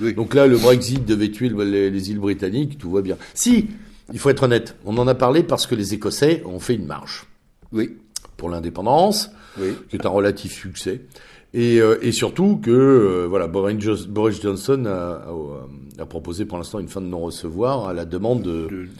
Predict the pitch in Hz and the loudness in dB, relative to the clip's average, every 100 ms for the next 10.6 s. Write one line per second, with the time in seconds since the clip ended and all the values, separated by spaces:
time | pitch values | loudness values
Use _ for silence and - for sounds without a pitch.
0 | - - 110 120 120 101 85 90 87 92 | -16 0 2 6 4 4 -2 -4 -2 -4
1 | 85 95 92 87 80 76 73 73 71 - | -4 0 0 2 0 -2 -4 -6 -8 -12
2 | - 95 156 180 175 - - 107 101 92 | -4 -4 0 -2 -2 -6 -4 -2 0 0
3 | 85 98 135 127 98 90 95 85 104 127 | 0 0 2 2 0 0 -2 0 0 0
4 | 95 87 - 85 78 78 73 73 - 87 | -2 -4 -6 -10 -10 -12 -14 -14 -8 -8
5 | 82 101 - - 69 60 - _ - _ | -6 -8 -10 -10 -10 -12 -20 _ -20 _
6 | _ - 67 57 55 52 50 50 50 - | _ -12 -10 -8 -10 -12 -14 -16 -18 -8
7 | 113 113 - - - 98 98 - 85 - | 0 0 -2 -10 -4 -4 -4 -10 -8 -8
8 | - - 73 71 69 64 - 85 82 - | -16 -14 -12 -12 -14 -14 -10 -8 -8 -6
9 | 82 80 82 101 85 90 - 76 71 - | -6 -6 -6 -4 -2 -4 -4 -8 -10 -14
10 | - - - - 117 131 | -18 -20 -20 -10 0 0